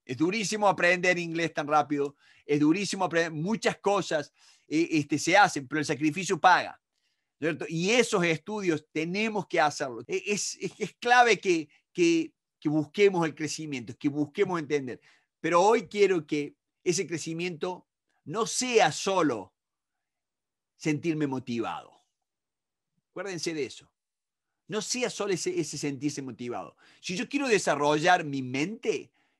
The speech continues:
yo no solo puedo estar motivado. Yo tengo que empezar a trabajar seriamente en cómo lo voy a lograr, ¿no? Entonces, pensemos en esto.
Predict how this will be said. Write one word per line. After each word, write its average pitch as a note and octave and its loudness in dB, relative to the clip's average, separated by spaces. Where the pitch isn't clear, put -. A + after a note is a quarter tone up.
yo B3 -6
no C4 -6
solo A3 -2
puedo D3+ -2
estar C#3 0
motivado. G#2 -8
Yo F#3+ -16
tengo C#4+ -2
que A3 -4
empezar F#3+ -2
a F3+ 2
trabajar D#3+ 2
seriamente F3 -4
en B2+ -8
cómo F3+ 2
lo B2 -2
voy A#2 -2
a A2 -2
lograr, G2+ -8
¿no? D#3+ -6
Entonces, F3+ -2
pensemos F3+ -6
en F#3+ -2
esto. D#3 -6